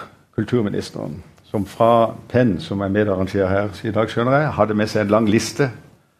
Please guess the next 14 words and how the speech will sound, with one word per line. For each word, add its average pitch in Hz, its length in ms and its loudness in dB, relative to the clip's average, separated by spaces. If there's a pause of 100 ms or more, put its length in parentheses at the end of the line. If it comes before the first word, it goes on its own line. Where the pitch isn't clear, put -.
(500)
av 107 240 4
spørsmål - 560 -2
som 95 160 -4
han 98 80 4
ønsket - 560 -2
at 101 80 2
hun 113 140 2
skulle 107 260 -4
ta, 104 240 -8
ta 110 240 -2
opp - 160 -4 (160)
med 101 120 0
sine, 107 440 2 (1000)
eh, 95 800 0